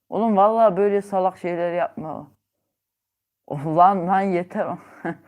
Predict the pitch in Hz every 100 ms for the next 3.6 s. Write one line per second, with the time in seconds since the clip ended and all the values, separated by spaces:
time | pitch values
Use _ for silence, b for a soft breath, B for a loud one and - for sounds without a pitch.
0 | b b _ _ - - 165 139 165 -
1 | 185 180 226 - 226 220 220 196 202 -
2 | 185 185 185 190 180 196 190 165 - 143
3 | 127 - 160 - - -